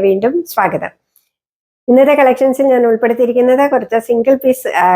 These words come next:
കുർത്തീസും അതുപോലെ ത്രീ പീസ് സെറ്റുകളുമാണ്. സിംഗിൾ പീസ് നല്ല, ആ, വൈറ്റ് ഹക്കോബായുടെ, ഏ, കുർത്തീസാണ് കൊണ്ടുവന്നിരിക്കുന്നത്. ക്രിസ്മസ് ഒക്കെ അടുത്തല്ലോ, ഇനിയിപ്പോ ആരെങ്കിലും ലാസ്റ്റിൽ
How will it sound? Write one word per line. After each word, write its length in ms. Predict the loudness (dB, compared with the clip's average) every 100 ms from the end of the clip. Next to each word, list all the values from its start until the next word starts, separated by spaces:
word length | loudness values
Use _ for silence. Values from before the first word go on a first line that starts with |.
| 0
കുർത്തീസും 480 | -4 0 0 2 2 2
അതുപോലെ 360 | 2 2 2 0 -4 _ _ 0
ത്രീ 80 | 0 2
പീസ് 140 | 2
സെറ്റുകളുമാണ്. 560 | 2 2 2 0 -2 0 -2 -4 _ _ _ _ _
സിംഗിൾ 200 | 2 2 2
പീസ് 240 | 0 2 2
നല്ല, 180 | 2 2 2 0 -8 -8 -2
ആ, 40 | 0 0 2
വൈറ്റ് 360 | 2 2 -2 -8
ഹക്കോബായുടെ, 640 | -8 -2 0 2 2 2 0 -2 -2
ഏ, 120 | 0 -2
കുർത്തീസാണ് 480 | -2 -2 0 -2 0
കൊണ്ടുവന്നിരിക്കുന്നത്. 680 | 0 2 0 0 0 0 0 -2 -6 _ _ _ _ _ _ _
ക്രിസ്മസ് 360 | 0 4 4 4
ഒക്കെ 180 | 2 2 0 0
അടുത്തല്ലോ, 420 | 0 2 2 2 -2 -8 _ -2
ഇനിയിപ്പോ 260 | 0 2 2 2
ആരെങ്കിലും 440 | 2 2 2 2
ലാസ്റ്റിൽ 340 | 2 0 0